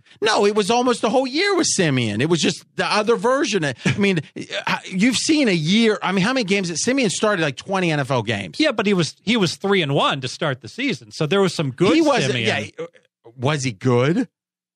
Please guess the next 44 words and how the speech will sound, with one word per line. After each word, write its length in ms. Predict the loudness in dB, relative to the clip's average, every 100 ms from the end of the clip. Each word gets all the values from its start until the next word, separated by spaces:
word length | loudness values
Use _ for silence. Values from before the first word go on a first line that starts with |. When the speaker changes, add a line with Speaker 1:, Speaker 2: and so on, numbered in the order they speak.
| 0
Speaker 1:
Or 40 |
Speaker 2:
He 60 | 2
Speaker 1:
was 180 | 4 2
Speaker 2:
was 120 | 0
Speaker 1:
the 80 | 2
defense 340 | 4 2 0
Speaker 2:
service-, 100 | -2
Speaker 1:
playing? 400 | -2 -2 -2 -4
Speaker 2:
he 180 | 0 2
was 240 | 2 0
serviceable, 520 | 0 2 0 -2 0 0
and 100 | 0
a 120 | -4 _ -8
great 300 | -2 0 0
point. 300 | -2 -2 -4 _ -12
The 80 |
defense 500 | -6 -2 0 0 -4
was 140 | -4 -4
playing 300 | -2 -2 0
motivated. 680 | 0 0 0 -2 -4 -6 -8 _ -8
Now 300 | -4 -2 -2
the 100 | -2
defense 420 | -2 -2 -2 -4
is 160 | -6 -6
mailing 440 | -4 -2 0 -2
it 120 | -2
in. 260 | -4 -6 -10 -4
Speaker 1:
But 140 | -4
Fez, 400 | 0 0 0 -2 -6 _
if 120 | -2 0
I'm 160 | 2
looking 220 | 0 2
at 80 | 0
your 120 | 0
Denver 420 | 0 0 0 0 2
rating, 560 | 2 2 2 0 -4 _ _ _ -2
you 180 | 0 2
downgraded 640 | 2 0 2 2 4 2
Denver 300 | 0 2 2
one 240 | 2 2
and 100 | 2
a 60 | 0
half 280 | 0 -2 -4
points. 640 | 0 2 2 -2 -6 -18